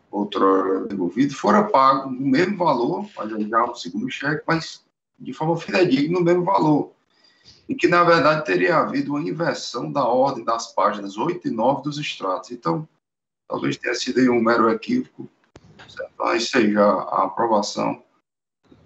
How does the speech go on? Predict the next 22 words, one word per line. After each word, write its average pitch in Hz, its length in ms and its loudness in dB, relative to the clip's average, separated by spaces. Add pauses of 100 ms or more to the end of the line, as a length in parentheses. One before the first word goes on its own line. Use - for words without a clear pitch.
(140)
não, - 120 -4 (160)
não 127 140 0
penso 120 340 -2
ser 110 280 0
necessária 101 580 0
aí 98 120 0
a, 90 120 0
a - 200 -2
pecha - 520 -6 (280)
de 104 140 -6
ressalva. - 640 0
Então, 110 220 -6
eu 123 100 4
acompanho 113 440 -2
o 107 60 -8
Peço - 320 -6
Vênia, 113 240 2
mais 101 160 -4
uma 101 160 -12
vez, - 160 -14
a - 80 -16
divergência. - 960 -8